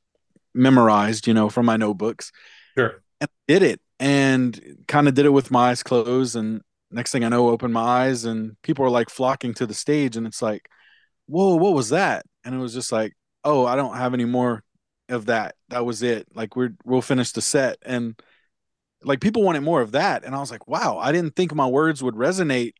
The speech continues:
Speaker 1: with people that way." I just, I'm so used to performing and playing and,
Speaker 2: Yeah.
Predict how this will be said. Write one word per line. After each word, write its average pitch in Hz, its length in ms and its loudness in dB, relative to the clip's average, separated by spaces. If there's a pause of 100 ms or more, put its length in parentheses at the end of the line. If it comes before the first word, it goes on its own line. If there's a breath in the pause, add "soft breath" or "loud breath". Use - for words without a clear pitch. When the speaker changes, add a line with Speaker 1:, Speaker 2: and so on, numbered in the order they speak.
Speaker 1:
with 117 200 -18
people 131 320 -4
that 120 260 -2
way." 127 240 0
I 117 80 -4
just, 147 220 -10 (280)
I'm 139 140 -2
so 180 220 0
used 170 360 0
to 123 260 -4
performing 160 580 -2
and 120 120 -8
playing 151 460 -2
and, 127 60 0
Speaker 2:
Yeah. - 140 -2